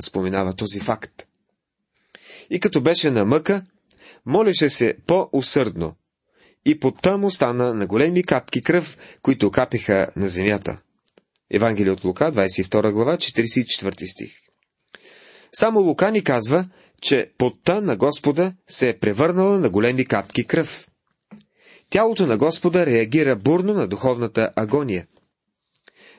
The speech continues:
Не мога да обясня какво е станало, нито ще правя опити да го правя. Но не съм и впечатлен от биологическото обяснение, което се предлага днес.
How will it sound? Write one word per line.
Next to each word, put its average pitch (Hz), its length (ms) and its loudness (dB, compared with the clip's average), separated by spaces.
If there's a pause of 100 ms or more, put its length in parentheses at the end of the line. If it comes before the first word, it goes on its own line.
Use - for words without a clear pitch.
Не 120 80 0
мога 202 240 2
да 120 160 2
обясня 127 380 2
какво 147 260 0
е 143 60 -2
станало, 123 480 -2 (400)
нито 185 180 -2
ще 185 200 2
правя 139 320 2
опити 151 360 0
да 127 100 2
го 123 80 -4
правя. 123 360 -2 (960)
Но 131 140 2
не 143 80 2
съм 202 320 0
и 135 100 2
впечатлен 156 580 -2 (160)
от 135 300 -2
биологическото 131 800 0
обяснение, 160 520 0
което 117 240 0
се 107 180 -4
предлага 127 360 -2
днес. 151 440 -2